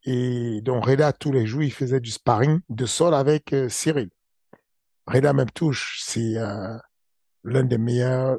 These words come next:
grappleurs de, de, en France qui vit au Japon, quatre-vingt-quinze kilos. C'est, c'est un petit génie, j'adore. Et je lui ai dit tout à l'heure, « Tu vas faire du sparring avec Cyril.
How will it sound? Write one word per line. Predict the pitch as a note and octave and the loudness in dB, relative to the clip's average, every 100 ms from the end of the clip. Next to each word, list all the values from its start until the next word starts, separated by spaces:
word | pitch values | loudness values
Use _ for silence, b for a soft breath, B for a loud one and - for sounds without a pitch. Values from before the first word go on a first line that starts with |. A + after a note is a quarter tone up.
| - | -4
grappleurs | - C3 - C3+ C3 | -2 0 0 0 0
de, | B2+ B2+ A#2 | 0 -4 -6
de, | A#2 G#2+ G#2+ G2 | -8 -10 -10 -10
en | G2+ G#2+ A2 A#2 | -6 -4 0 -2
France | - D3+ D3+ | 0 0 0
qui | - | -4
vit | A2 B2 | -4 -4
au | |
Japon, | G#2 A2+ - D#3+ - _ _ _ _ - | -2 -2 -2 -2 -4 _ _ _ _ -4
quatre-vingt-quinze | A2+ B2 B2 C3+ B2+ | -2 -2 -2 0 -2
kilos. | - - C#3+ E3 _ _ _ _ - A2+ | -4 -4 -4 -4 _ _ _ _ -20 -16
C'est, | - A#2 | -14 -10
c'est | - B2+ | -6 -4
un | |
petit | A#2+ - A2 | -6 -6 -4
génie, | G2+ A#2 C3 | -2 -2 -2
j'adore. | A2+ A2 C3 - _ B B B _ _ _ _ _ - | -2 -4 -6 -8 _ B B B _ _ _ _ _ 2
Et | C#3+ | 2
je | A#2+ | 4
lui | D#3 | 2
ai | |
dit | D#3 F3 D#3 _ _ | 4 0 0 _ _
tout | - D3 | -8 2
à | C#3+ | 4
l'heure, « | D3 F3 | 4 2
Tu | - E3 | 0 0
vas | C#3+ | 0
faire | - D3 B2 | 2 0 -2
du | A#2+ | -8
sparring | - A2+ B2+ B2+ | -4 0 2 0
avec | A#2 B2 - | 0 -4 -6
Cyril. | - - A2+ G#2 C3+ | -10 -6 -4 -2 0